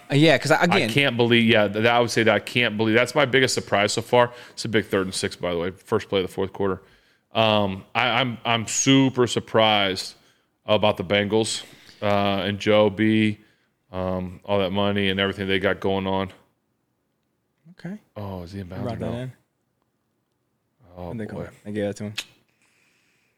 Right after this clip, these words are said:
Speaker 1: Maybe
Speaker 2: Big,
Speaker 1: placed it right
Speaker 2: big
Speaker 1: there,
Speaker 2: play.
Speaker 1: man.
Speaker 2: That was a good throw, good catch. I think
Speaker 1: Um,
Speaker 2: good coverage too.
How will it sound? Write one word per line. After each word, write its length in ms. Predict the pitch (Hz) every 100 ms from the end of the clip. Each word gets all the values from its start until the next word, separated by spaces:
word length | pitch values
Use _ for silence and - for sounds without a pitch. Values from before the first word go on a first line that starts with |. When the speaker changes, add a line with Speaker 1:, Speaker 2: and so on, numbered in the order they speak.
| _ _ _ - - - - -
Speaker 1:
Maybe 180 | 175 120
Speaker 2:
Big, 60 | -
Speaker 1:
placed 280 | 165 -
it 60 | 110
right 140 | 113 104
Speaker 2:
big 80 |
Speaker 1:
there, 180 | 117 107
Speaker 2:
play. 140 | 98 98
Speaker 1:
man. 80 | 98
Speaker 2:
That 80 |
was 80 | 95
a 40 | 95
good 160 | 98
throw, 220 | 90 90
good 140 | 87 82
catch. 240 | 85 82
I 80 | 113
think 100 | 113
Speaker 1:
Um, 40 | 117
Speaker 2:
good 100 | -
coverage 300 | 101 90
too. 140 | -